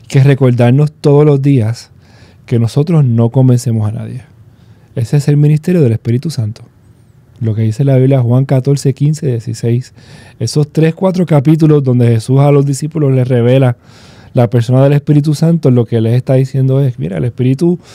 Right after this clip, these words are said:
viene, les conviene que yo me vaya y que Él esté con ustedes, porque Él les va a recordar lo que tienen que decir. Él los va a dirigir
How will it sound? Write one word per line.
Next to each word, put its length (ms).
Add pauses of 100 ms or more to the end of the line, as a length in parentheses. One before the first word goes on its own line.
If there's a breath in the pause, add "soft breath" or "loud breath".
(320 loud breath)
viene, 520 (480 soft breath)
les 260
conviene 560
que 140
yo 120
me 100
vaya 380 (1600)
y 100
que 120
Él 60
esté 240
con 160
ustedes, 500
porque 340
Él 80
les 100
va 120
a 20
recordar 460
lo 120
que 100
tienen 240
que 140
decir. 420 (580 loud breath)
Él 200
los 100
va 140
a 40
dirigir 540